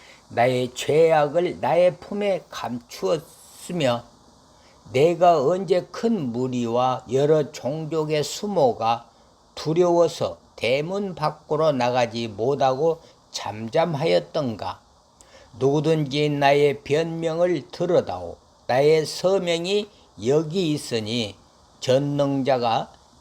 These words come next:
내게 대답하시기를 바라노라. 나를 고발하는 자가 있다면 그에게 고소장을 쓰게 하라.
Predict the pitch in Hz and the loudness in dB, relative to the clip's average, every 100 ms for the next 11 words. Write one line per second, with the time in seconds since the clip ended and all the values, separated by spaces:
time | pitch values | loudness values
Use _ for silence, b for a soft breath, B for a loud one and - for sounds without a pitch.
0 | 104 131 151 151 143 - 147 156 156 151 | 0 2 4 2 0 -2 0 2 2 0
1 | 147 - 120 104 110 165 208 - - - | -4 -8 -10 -8 -4 -4 -4 -10 -16 -4
2 | 104 131 160 104 - - _ - b b | 0 2 0 -6 -10 -18 _ -20 b b
3 | b b - 120 147 196 151 - - 156 | b b -2 2 4 4 2 -2 -2 0
4 | 170 190 160 175 190 175 156 147 127 120 | 4 4 2 -2 -2 0 0 0 -2 -4
5 | - 117 104 113 151 147 - - - 190 | -6 -8 -6 -4 -4 -8 -14 -10 -2 2
6 | 170 123 156 156 143 - - 135 139 131 | 2 0 0 -2 -2 -12 -8 -2 0 0
7 | 180 165 - 170 165 165 160 - 185 180 | -2 -2 0 0 0 -4 -6 -8 -4 -4
8 | 139 117 | -4 -6